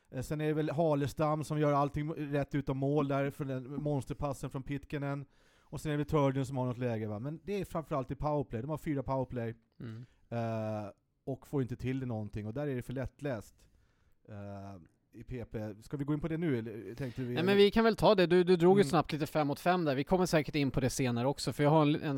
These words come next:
Speaker 2: en viss spaning där, men, men, eh, vi kommer nog in på det när vi pratar om kedja för kedja också.
Speaker 1: Mm.
Speaker 2: Eh, men, ehm, men ja, absolut, powerplay.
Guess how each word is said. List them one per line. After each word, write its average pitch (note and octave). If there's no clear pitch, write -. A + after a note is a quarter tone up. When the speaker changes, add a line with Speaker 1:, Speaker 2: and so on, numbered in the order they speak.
Speaker 2:
en C#3+
viss C3+
spaning B2
där, C#3+
men, C3
men, B2+
eh, B2+
vi B2+
kommer C#3+
nog C3+
in D#3
på D3+
det B2+
när A#2+
vi A#2+
pratar A#2
om G#2
kedja A2
för -
kedja A2+
också. B2+
Speaker 1:
Mm. A2
Speaker 2:
Eh, A#2
men, C#3
ehm, B2+
men D#3+
ja, F3
absolut, F3
powerplay. C#3+